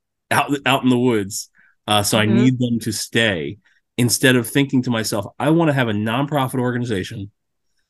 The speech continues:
Speaker 1: where I train my lieutenants to be so good that for-profit companies are gonna try to steal them from me because they're that
Speaker 2: Mm-hmm.
Speaker 1: good. Their, their, their leadership is that good.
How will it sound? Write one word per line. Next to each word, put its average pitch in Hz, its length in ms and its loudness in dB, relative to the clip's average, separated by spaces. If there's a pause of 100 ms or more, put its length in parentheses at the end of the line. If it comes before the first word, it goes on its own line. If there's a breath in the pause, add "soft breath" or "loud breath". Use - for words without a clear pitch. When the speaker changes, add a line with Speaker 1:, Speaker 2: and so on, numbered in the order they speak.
Speaker 1:
where 104 180 2
I 131 100 6
train 139 600 2
my 127 220 0
lieutenants 123 640 -4
to - 100 -14
be 101 100 -4
so - 540 4
good 120 420 -2 (760)
that 98 120 -2
for-profit 139 720 0
companies 113 400 -2
are 104 60 -4
gonna 104 160 -2
try 110 240 -2
to 98 60 -2
steal - 460 2
them 107 220 0
from 101 200 -4
me - 260 -10 (580)
because 127 300 2
they're 120 160 2
that 107 460 0
Speaker 2:
Mm-hmm. 104 40 -4
Speaker 1:
good. 117 320 0
Their, 123 160 0
their, 117 460 -2
their 113 180 0
leadership 139 640 2
is 101 220 -8
that 123 260 0
good. 92 340 -2